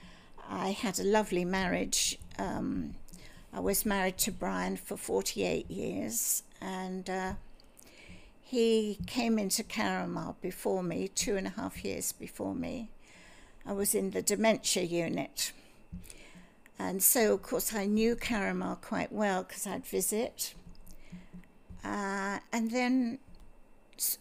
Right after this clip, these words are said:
out of the blue, although my name was on the list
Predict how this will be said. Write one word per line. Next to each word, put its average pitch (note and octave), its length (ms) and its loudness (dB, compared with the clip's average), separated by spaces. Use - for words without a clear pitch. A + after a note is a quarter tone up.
out A#3+ 300 2
of G3 120 0
the G3+ 100 0
blue, G#3+ 520 6
although G#3 380 4
my G3+ 180 4
name G#3+ 380 4
was F#3 180 0
on F#3 180 -2
the F#3 100 -2
list G#3+ 680 2